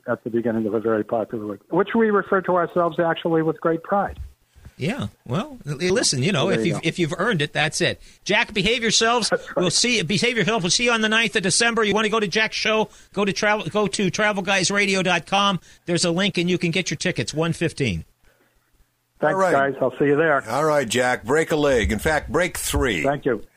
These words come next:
Speaker 3: All right.
Speaker 1: I'll try.
Speaker 3: <laughs> All right. Bye for now. All right. Outstanding. Good to hear, uh, hear Jack's voice, and that ought to be a
Speaker 2: Yeah.
Speaker 3: great show. You're gonna
Speaker 2: Uh,
Speaker 3: enjoy
Speaker 2: Jack
Speaker 3: that,
Speaker 2: is,
Speaker 3: Mark.
Speaker 2: uh, Jack has always been, I don't know, he's got this kind of strange sense of humor, and,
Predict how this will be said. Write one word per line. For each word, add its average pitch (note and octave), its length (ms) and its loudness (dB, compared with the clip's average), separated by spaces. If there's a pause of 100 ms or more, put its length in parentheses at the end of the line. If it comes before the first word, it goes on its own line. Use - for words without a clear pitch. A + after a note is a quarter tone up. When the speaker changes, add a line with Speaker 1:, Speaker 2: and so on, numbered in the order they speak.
Speaker 3:
All A#2 180 -2
right. C#2+ 280 -2
Speaker 1:
I'll B2+ 120 0
try. A#2 360 -2 (180)
Speaker 3:
<laughs> - 160 -10
All C3 140 -2
right. G#2 320 -2
Bye A2+ 160 0
for C3+ 160 -4
now. E2+ 320 -2 (640)
All F#3+ 140 2
right. C#3 320 2
Outstanding. C#3 800 2
Good C3+ 200 0
to C#3 80 0
hear, C3+ 320 2
uh, A#2 240 2
hear G#2+ 360 -6
Jack's A2 420 0
voice, E2+ 400 0
and F2+ 120 -4
that G2+ 120 2
ought A2 120 0
to A2 80 2
be G2 160 2
a - 40 2
Speaker 2:
Yeah. A3 60 2
Speaker 3:
great A#2 280 0
show. G2+ 220 2
You're G2+ 200 0
gonna G#2+ 200 0
Speaker 2:
Uh, G#2 100 4
Speaker 3:
enjoy G2+ 260 2
Speaker 2:
Jack G#3+ 260 0
Speaker 3:
that, F3+ 60 0
Speaker 2:
is, D3 100 2
Speaker 3:
Mark. D3 220 -2
Speaker 2:
uh, C#3+ 100 -6
Jack A3 300 -2
has F3+ 140 0
always D3+ 420 2
been, B2 400 0 (320)
I F3+ 80 2
don't G3+ 140 2
know, D3+ 140 2
he's G3 200 2
got G3 200 -2
this E3+ 140 0
kind D3+ 200 0
of C3+ 60 2
strange C#3+ 360 0
sense C#3 260 0
of A#2 80 -2
humor, C3 380 0
and, G#2 180 0